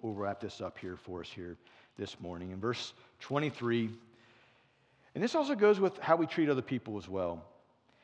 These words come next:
It says, "Work willingly at whatever you do, as though you were working for the Lord rather than for people. Remember that the Lord will give you an inheritance as your reward, and that your master you are serving is Christ.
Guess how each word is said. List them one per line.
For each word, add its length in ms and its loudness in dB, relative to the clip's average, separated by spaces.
It 120 -2
says, 120 4
"Work 380 6
willingly 560 4
at 80 4
whatever 280 6
you 200 -4
do, 280 4
as 200 6
though 160 6
you 220 0
were 160 2
working 420 0
for 140 -4
the 100 0
Lord 220 4
rather 240 4
than 120 -2
for 140 -10
people. 380 -6
Remember 400 6
that 160 8
the 80 4
Lord 260 8
will 140 6
give 260 0
you 80 2
an 80 4
inheritance 640 2
as 220 4
your 100 4
reward, 560 10
and 120 0
that 80 2
your 140 0
master 540 0
you 180 -2
are 80 0
serving 540 -4
is 140 -8
Christ. 480 -12